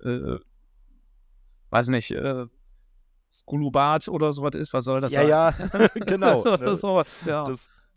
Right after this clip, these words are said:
Speaker 2: das, das ist halt das, ne?
Speaker 1: Ja,
Speaker 2: Und,
Speaker 1: ja.
Speaker 2: äh, wie
Speaker 1: Aber
Speaker 2: gesagt,
Speaker 1: ich mag,
Speaker 2: da
Speaker 1: ich
Speaker 2: hat
Speaker 1: persönlich, ich find das auch langweilig, wenn es halt einfach so völlig generisch, also ich mag Fa-, äh, normal High Fantasy natürlich auch, aber jetzt so Storys mit, weiß nicht, einem Zwerg und einem Elf und einem Goblin,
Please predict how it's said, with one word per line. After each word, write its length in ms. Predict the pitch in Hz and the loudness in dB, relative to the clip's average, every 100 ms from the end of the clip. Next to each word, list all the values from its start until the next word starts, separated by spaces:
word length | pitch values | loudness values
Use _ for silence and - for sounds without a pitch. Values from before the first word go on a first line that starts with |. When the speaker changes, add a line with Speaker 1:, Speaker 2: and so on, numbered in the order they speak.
| _ - | _ -2
Speaker 2:
das, 240 | 131 135 | -2 0
das 200 | 127 135 | -2 -2
ist 60 | 139 | -2
halt 200 | 110 95 | -4 -4
das, 200 | 90 98 | -8 -8
ne? 240 | 104 127 | -10 -6
Speaker 1:
Ja, 60 | 131 | -4
Speaker 2:
Und, 360 | 127 131 131 127 | -2 -2 -4 -6
Speaker 1:
ja. 220 | 127 123 | -8 -10
Speaker 2:
äh, 20 | - _ _ _ | -16 _ _ _
wie 80 | 104 | -6
Speaker 1:
Aber 200 | 123 131 | -2 0
Speaker 2:
gesagt, 0 | |
Speaker 1:
ich 100 | 123 | 2
mag, 160 | 139 123 | 2 2
Speaker 2:
da 60 | |
Speaker 1:
ich 100 | 101 | 2
Speaker 2:
hat 20 | |
Speaker 1:
persönlich, 520 | 117 143 147 143 - - _ _ _ | 0 0 -2 -4 -8 -16 _ _ _
ich 80 | - | -6
find 180 | 139 | -4
das 140 | 139 - | -2 -4
auch 180 | 143 156 | -8 -4
langweilig, 400 | 139 143 139 143 | -2 -2 -4 -4
wenn 120 | 143 | -4
es 100 | 139 | -2
halt 120 | 127 | 0
einfach 260 | 131 135 139 | -2 -4 -8
so 120 | 131 - | -16 -20
völlig 400 | - 131 135 - | -4 -2 -2 -4
generisch, 600 | 127 123 131 135 117 - | -6 -2 0 0 -2 -2
also 220 | 123 123 - _ _ _ _ _ | -4 -4 -10 _ _ _ _ _
ich 80 | - | 0
mag 220 | 127 143 | 0 2
Fa-, 120 | 160 147 151 | 0 0 -2
äh, 60 | 147 _ - | -8 _ -8
normal 640 | 156 - 139 139 143 139 | -6 -4 -4 -4 -4 -4
High 180 | 123 127 | -2 -4
Fantasy 360 | 143 139 139 139 | -2 -4 -4 -6
natürlich 300 | 135 127 131 | -10 -6 -4
auch, 180 | 131 135 | -4 -4
aber 180 | 127 - _ _ _ _ | -8 -10 _ _ _ _
jetzt 160 | 123 - | -10 -6
so 140 | 131 | -6
Storys 440 | - 135 139 131 - | -4 -4 -4 -8 -10
mit, 140 | 123 - | -14 -6
weiß 160 | 127 | -6
nicht, 160 | 127 117 _ - | -6 -12 _ -20
einem 120 | 214 | -18
Zwerg 400 | - 120 131 - | -2 0 0 -2
und 120 | 131 | -6
einem 120 | 120 | -6
Elf 340 | - 120 135 - | -4 -2 -2 -6
und 160 | 131 | -12
einem 140 | 123 117 | -14 -6
Goblin, 480 | 143 139 143 143 | -4 -2 -4 -6